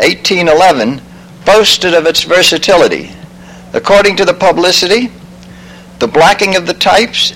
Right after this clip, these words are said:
and the printing are performed by cylinders, which, with a tympan and frisket, are all operated on machinery to which motion may be given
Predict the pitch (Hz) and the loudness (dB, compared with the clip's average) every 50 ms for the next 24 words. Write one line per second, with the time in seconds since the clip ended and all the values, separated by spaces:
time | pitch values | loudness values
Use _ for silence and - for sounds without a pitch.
0 | - - 135 135 131 127 - - 185 185 185 196 208 202 208 196 - - - - | -6 -4 -2 -2 -2 -2 -2 -2 -2 -2 0 0 -2 -2 -4 -8 -12 -20 -20 -20
1 | - - - 135 - 165 156 - - 202 214 226 233 226 220 202 208 202 202 196 | -8 -4 -4 0 2 2 0 0 2 2 2 2 2 2 2 2 2 2 2 2
2 | - - 180 180 175 143 117 92 80 73 76 - - - - - - - - - | 0 0 0 0 0 0 -2 -2 -4 -6 -6 -8 -10 -12 -14 -20 -20 -20 -20 -14
3 | - 113 147 240 269 - - - - - - - 170 165 170 165 170 170 - 233 | -4 0 2 2 2 2 0 -2 -2 -4 -6 -8 -4 -4 -2 -2 -2 -2 -2 -2
4 | 233 226 - 233 214 208 196 190 - - 165 156 - - - 143 151 - - - | -2 0 0 -2 -2 -2 -2 -4 -2 0 0 0 0 0 0 -2 -2 -2 -8 -20
5 | - - - - - - 127 139 143 143 185 226 240 240 - 156 175 208 - - | -20 -20 -20 -10 -4 -2 2 2 4 4 6 6 4 4 2 2 0 0 0 0
6 | 190 185 180 175 175 175 160 165 165 170 165 160 151 147 - - 214 226 220 214 | 0 2 2 2 2 2 2 2 2 2 2 0 0 0 0 0 0 0 0 2
7 | 208 208 214 214 202 180 - - - - - - - - - - - - - 175 | 0 0 0 -2 -4 -8 -12 -18 -20 -20 -20 -20 -20 -20 -20 -18 -10 -4 -2 0
8 | 160 165 160 - - 170 175 185 214 233 233 - - 226 208 202 196 196 196 175 | 0 0 0 0 -2 0 2 2 2 4 4 2 0 0 0 0 0 0 0 0
9 | 185 180 165 147 175 185 180 180 180 180 185 | -2 -2 -2 0 0 0 2 2 0 -2 -4